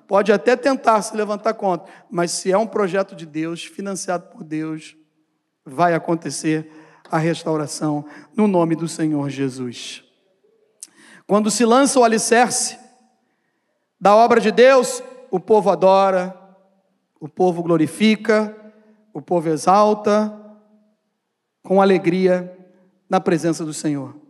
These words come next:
Pode perceber isso. Corações limpos, corações restaurados,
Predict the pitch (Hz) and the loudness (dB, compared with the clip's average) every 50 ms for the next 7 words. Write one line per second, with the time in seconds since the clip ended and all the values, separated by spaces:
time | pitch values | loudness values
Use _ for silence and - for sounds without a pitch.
0 | _ _ _ _ _ _ _ _ - - 240 240 240 240 226 196 165 - 196 170 | _ _ _ _ _ _ _ _ -2 0 0 0 0 0 -2 -2 -2 -2 -2 0
1 | 185 175 160 139 - - - - - - _ _ _ _ _ _ - 180 180 185 | 0 0 -2 -2 -6 -12 -16 -18 -20 -20 _ _ _ _ _ _ -6 -2 -2 -2
2 | - - 226 226 233 196 214 214 214 214 - - - - - - _ _ _ _ | -2 0 -2 -2 -2 -2 -2 -4 -6 -6 -10 -14 -20 -20 -20 -20 _ _ _ _
3 | _ _ _ _ _ _ - - 165 165 160 - - 185 214 196 214 220 - - | _ _ _ _ _ _ -8 -4 -2 -2 -2 -2 -2 -2 -2 -2 -4 -6 -4 -2
4 | 214 208 185 175 175 175 175 - - - | 0 2 2 2 2 0 -2 -8 -18 -20